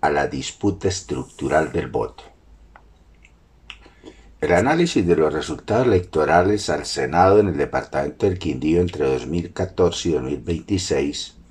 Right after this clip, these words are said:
permite reconstruir con base empírica una transformación profunda del sistema político electoral territorial.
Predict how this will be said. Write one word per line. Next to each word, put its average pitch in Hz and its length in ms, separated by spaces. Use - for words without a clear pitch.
permite 101 480
reconstruir 113 960
con 73 220
base 101 320
empírica 101 840
una 92 400
transformación 110 880
profunda 98 680
del 80 80
sistema 87 720
político 73 640
electoral 64 640
territorial. 117 800